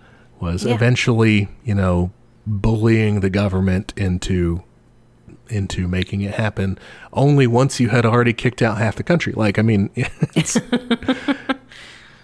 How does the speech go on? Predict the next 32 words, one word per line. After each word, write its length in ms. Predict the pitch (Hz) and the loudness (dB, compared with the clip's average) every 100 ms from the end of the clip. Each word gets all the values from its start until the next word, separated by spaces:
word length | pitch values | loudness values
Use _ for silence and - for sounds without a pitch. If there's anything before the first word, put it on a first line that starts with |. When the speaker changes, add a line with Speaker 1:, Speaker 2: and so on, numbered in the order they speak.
| _ _ _ - - - - | _ _ _ -20 -20 -20 -6
Speaker 2:
No, 160 | 277 311 | 0 2
I 120 | 247 | 2
ju-, 100 | 226 - | 0 0
I 120 | 214 | 0
just 200 | 208 208 | -2 -2
love 320 | 202 196 202 | 0 2 2
how 280 | - 190 175 | 0 0 2
this 220 | 165 165 | 0 -2
movie 260 | 175 165 165 | -2 -2 -2
shows 380 | - 160 165 165 | -2 0 0 0
the 60 | 165 | -4
limitations 760 | 160 160 - 151 - 147 147 | -4 -4 -4 -4 -4 -6 -4
of 120 | 147 - | -6 -4
other 480 | 165 151 147 147 143 | -4 -2 -2 -4 -4
ways 540 | 123 131 123 120 - | -6 -6 -6 -8 -10
to 120 | - | -10
get 280 | 139 139 - | -8 -10 -10
to 60 | 151 | -12
things. 300 | 139 131 131 | -10 -10 -8
Like, 120 | 139 | -6
you 100 | 165 | -4
can't 220 | 208 - | -2 -2
hustle 380 | - 175 - 175 | -2 -2 0 0
your 120 | 165 | 2
way 180 | 156 156 | 4 4
out 140 | 156 | 2
of 60 | 151 | 2
this 160 | 160 131 | 2 4
Speaker 1:
Mm-hmm. 120 | 143 | 2
Speaker 2:
situation. 500 | 180 170 - 165 151 - - | 0 -2 -2 -6 -6 -14 -16
You 100 | - | -12
can't 320 | 156 190 180 | -6 -2 -2